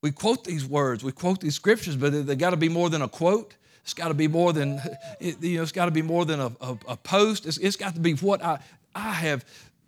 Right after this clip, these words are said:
taken this word, this bread of life, and I live by it, sure. It nourishes my spirit. It nourishes my inner man. It helps,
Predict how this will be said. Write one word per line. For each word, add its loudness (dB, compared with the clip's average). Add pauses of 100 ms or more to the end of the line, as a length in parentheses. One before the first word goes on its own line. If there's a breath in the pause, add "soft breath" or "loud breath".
(480)
taken 0
this 0
word, 4
this 0
bread 2
of -6
life, -2
and -4
I 2
live 4
by -2
it, -4
sure. 0 (240 loud breath)
It 4 (280)
nourishes 6
my 0
spirit. 0
It -4
nourishes 0
my 0
inner 2
man. 0
It -4
helps, 2